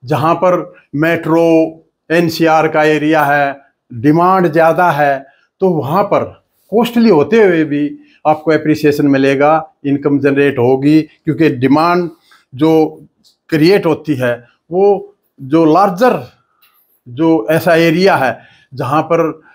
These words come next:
आपका एनसीआर है, ऐसी जगह फैसिलिटी ज़्यादा हैं, तो वहाँ पर जो वर्थ, आईपी की वर्थ हमेशा ज़्यादा होती है।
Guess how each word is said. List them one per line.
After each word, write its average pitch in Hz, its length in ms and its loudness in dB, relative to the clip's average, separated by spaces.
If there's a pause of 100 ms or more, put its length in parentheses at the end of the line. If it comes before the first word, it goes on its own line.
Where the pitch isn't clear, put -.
(140)
आपका 147 260 0
एनसीआर 147 540 0
है, 135 200 2
ऐसी 143 280 -2
जगह 139 200 0
फैसिलिटी 135 520 -6
ज़्यादा 131 360 0
हैं, 131 260 -2 (420)
तो 165 100 2
वहाँ 143 280 0
पर 156 360 -2 (180)
जो 143 120 -2
वर्थ, 165 300 -2 (800)
आईपी 165 320 -4
की 156 120 -2
वर्थ 156 400 -4 (340)
हमेशा 156 320 0
ज़्यादा 139 340 0
होती 123 320 -4
है। 98 140 -10